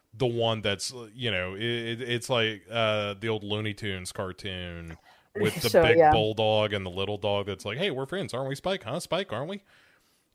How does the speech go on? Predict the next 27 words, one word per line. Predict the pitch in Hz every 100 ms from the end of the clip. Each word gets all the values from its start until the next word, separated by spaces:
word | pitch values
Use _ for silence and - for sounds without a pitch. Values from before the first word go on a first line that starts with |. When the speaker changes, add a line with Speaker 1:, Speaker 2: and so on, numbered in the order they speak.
| _
Speaker 1:
And | 147 135 127 120 117 - _ _ _ _ -
I | 156
can | 156 143
Speaker 2:
Oh. | - - -
Speaker 1:
f-, | - - -
find | 196 202
my, | 156
I, | 143 143 139
I |
feel | 139 196
myself | 165 135 139 120
getting | 120 104
trapped | - 120 -
into | 107 98 101
that, | 98 92 90 _ _ _
you | 117 104
know, | 92 90 85 90
"We're | 156
pals, | 208 202 123 -
right, | 113 131
Spike?" | - 143 151
kind | - 131
of, | 143 - -
<laughs> | 160
kind | 143 160
of | 143 135
thing. | 151 151 156